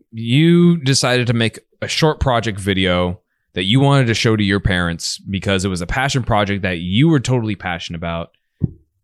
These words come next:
And you put in two, three weeks of just constant working. You didn't care how long you stayed up.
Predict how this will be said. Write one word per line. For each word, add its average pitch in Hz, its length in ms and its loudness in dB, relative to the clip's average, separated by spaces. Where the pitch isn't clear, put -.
And 87 540 -4
you 117 120 -2
put 120 240 -2
in 104 380 -2
two, 170 300 4
three 143 360 2
weeks 117 640 -2
of 95 120 -4
just 87 360 -8
constant 139 500 -2
working. 87 420 -8
You 101 260 -4
didn't 127 140 -2
care 139 220 0
how 131 120 0
long 127 260 0
you 117 60 2
stayed 110 340 0
up. 101 260 0